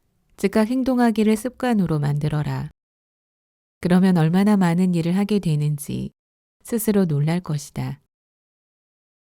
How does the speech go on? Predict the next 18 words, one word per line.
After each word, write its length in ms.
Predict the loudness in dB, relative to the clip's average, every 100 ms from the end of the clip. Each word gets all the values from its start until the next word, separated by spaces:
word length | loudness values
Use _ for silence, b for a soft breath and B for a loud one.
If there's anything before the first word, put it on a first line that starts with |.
| -4
어쩌면 380 | 0 2 4 4
당신은 680 | 4 2 2 2 2 2 -2
끊임없이 580 | -2 2 2 0 0 0
행동을 440 | 2 0 2 2
반복한다고 800 | 0 -2 -4 -2 -2 0 -2 -2
느낄 340 | -4 -4 -2 -2
수 200 | -2 -6
있고 520 | -6 -8 -8 -8 -10 _ _ _ _ _ _ _ _
그래서 340 | 0 2 2
즉흥적으로 800 | 0 -2 2 2 4 0 2 0
행동하는 560 | 0 0 0 2 2 0
건 220 | -2 -2
아닐까 400 | -2 -2 -2 -4
싶을지 560 | -6 -6 -6 -4 -6
모른다. 600 | -6 -4 -4 -4 -6 -8 -14 _ _ _ _ _ _ _ _ _ _ _ _
하지만 460 | -4 -2 2 4 6
이런 280 | 4 2 2
태도가 640 | 0 -2 -2 -2 -2 -6